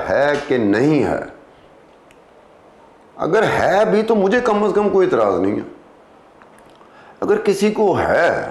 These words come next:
तो उसकी वजूहात बताए कि उसे क्यों है। पाकिस्तान में तो हर एक चीज़ हो जाती है, ये पाकिस्तान है, पाकिस्तान में हर एक चीज़ हो जाती है, हर एक चीज़ के होने की गुंजाइश पाकिस्तान में मौजूद है, बदरजा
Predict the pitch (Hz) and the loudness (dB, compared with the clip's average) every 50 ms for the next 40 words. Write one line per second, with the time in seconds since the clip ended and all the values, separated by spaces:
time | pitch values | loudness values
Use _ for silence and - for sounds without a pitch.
0 | - - - - - - - - - - 160 151 - 180 175 131 117 107 107 98 | -12 -14 -18 -20 -20 -20 -20 -18 -10 -8 -8 -6 -4 -2 0 0 2 2 2 2
1 | 90 87 87 87 90 101 107 107 98 98 101 95 98 101 98 - 107 98 - - | 2 2 0 0 0 -2 0 0 0 0 -2 -2 -4 -4 -4 -4 -6 -8 -8 -6
2 | - 98 101 113 120 117 98 98 87 - - - - - - - - - - - | -4 -2 0 0 0 0 0 -2 -4 -4 -6 -10 -14 -20 -20 -20 -20 -20 -20 -20
3 | - - - - - - - - - - - - 82 98 104 101 135 143 156 160 | -20 -20 -20 -20 -20 -20 -20 -20 -20 -12 -8 -6 -4 -4 -4 -4 -4 -2 -2 -2
4 | 160 165 165 - - - - 151 165 185 185 - - - 190 185 190 185 185 - | -2 -2 -4 -4 -6 -6 -6 -4 -2 -2 -2 -4 -4 -2 0 0 0 0 -2 -2
5 | 143 143 143 127 110 95 87 85 85 82 - - 80 73 64 55 - 87 95 - | 0 0 0 0 0 0 0 0 0 -2 -2 -4 -6 -6 -6 -6 -6 -6 -4 -2
6 | 113 123 131 127 - - 147 135 98 80 - - - - - - - - - 95 | -2 -2 -2 -2 -4 -4 -2 -2 -2 -2 -4 -6 -12 -18 -20 -20 -14 -8 -4 -4
7 | 113 113 - - 143 151 151 147 151 135 107 - 110 135 156 151 - - - - | -4 -4 -4 -4 -2 0 2 2 2 0 -2 -2 -2 -2 -2 -2 -4 -6 -4 -2
8 | 160 175 170 - - - - 135 139 131 117 98 92 95 92 95 90 - - 92 | 0 0 2 0 -2 -2 -2 0 0 0 2 0 0 2 0 0 0 -2 -2 -4
9 | 87 76 - - - - - - - - 131 165 180 - - - - 165 180 170 | -4 -4 -6 -8 -14 -20 -20 -12 -4 0 2 2 2 0 0 0 0 2 2 0
10 | - - - 147 151 151 143 - 165 160 143 123 117 123 131 131 123 123 127 117 | -2 -2 -2 0 0 0 0 -2 -2 0 0 0 0 0 0 0 0 -2 -2 -2
11 | 117 110 104 95 98 90 92 90 - - - - - - - - 90 104 110 107 | 0 0 2 2 2 2 0 0 -4 -6 -10 -14 -16 -14 -8 -6 -4 -4 -4 -4
12 | - 113 113 117 110 104 95 87 82 92 95 95 87 95 92 - - 92 90 98 | -4 -4 -2 -2 -2 -2 -2 -2 -2 -2 -2 -2 -2 -2 -2 -2 -2 -2 -2 -2
13 | 104 101 104 117 | -2 -2 0 0